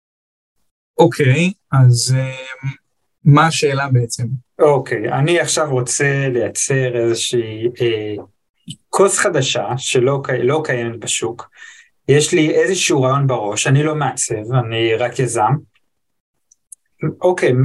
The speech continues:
Speaker 2: איך, איך אני, אה, איך אני מוצא את הבן אדם, או איזה סוג בן אדם אני בכלל צריך למצוא, האם זה כל מעצב יכול לעשות את זה,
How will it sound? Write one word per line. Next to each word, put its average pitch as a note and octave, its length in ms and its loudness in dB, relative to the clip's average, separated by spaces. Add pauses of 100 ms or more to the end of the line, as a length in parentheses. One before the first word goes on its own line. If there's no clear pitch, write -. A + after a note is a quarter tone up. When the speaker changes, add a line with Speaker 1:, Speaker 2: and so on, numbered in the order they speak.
Speaker 2:
איך, G3+ 260 -2
איך F#3 260 -4
אני, F3+ 400 0 (120)
אה, C3+ 280 2 (560)
איך F3 200 4
אני A3 100 0
מוצא D#3+ 420 0
את F3 120 -2
הבן C3 280 0
אדם, C#3 600 -2 (800)
או C#3+ 160 4
איזה G3 320 2
סוג F#3 280 -2
בן D#3+ 120 0
אדם C#3 220 0
אני C3+ 100 0
בכלל B2+ 260 -4
צריך C3+ 240 -6
למצוא, B2 500 2
האם A#2+ 120 -2
זה A#2+ 160 0
כל D#3+ 200 0
מעצב D3+ 380 2
יכול C3+ 260 -2
לעשות B2+ 320 -2
את C3 60 2
זה, C3+ 180 0